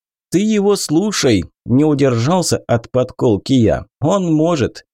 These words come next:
Он из твоих костей клей сварит, чтоб корабль починить!» Новый боец Ролла ответил кривой ухмылкой,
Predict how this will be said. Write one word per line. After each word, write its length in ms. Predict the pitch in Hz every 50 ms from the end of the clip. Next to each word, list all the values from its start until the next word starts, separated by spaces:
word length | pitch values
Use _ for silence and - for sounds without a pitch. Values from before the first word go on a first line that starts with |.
| _ _
Он 220 | 110 131 160 165
из 300 | 156 - - 147 123 -
твоих 400 | - - 117 123 139 151 127 - - _
костей 540 | - 123 113 - - - - 147 143 - -
клей 360 | - 123 120 139 147 151 147
сварит, 480 | - - 156 151 156 147 123 107 - -
чтоб 360 | - - - - 139 123 - - _
корабль 460 | - 151 156 160 151 123 107 101 110
починить!» 680 | - - 107 - - - 139 147 151 123 87 - - - _ _ _ _ _ _ _ _ _ _ _ _ _ _ _ _ _ _ _ _ _
Новый 380 | 117 131 170 226 254 254 247 226
боец 440 | 190 170 175 175 165 160 - - -
Ролла 580 | - 113 - 104 117 156 196 214 214 208 180 - -
ответил 560 | - 120 120 - - 131 156 160 156 151 147
кривой 500 | 147 - 170 170 117 107 113 120 113 113 - -
ухмылкой, 920 | 139 135 - - - 123 110 104 95 90 - - - 95 90 82 82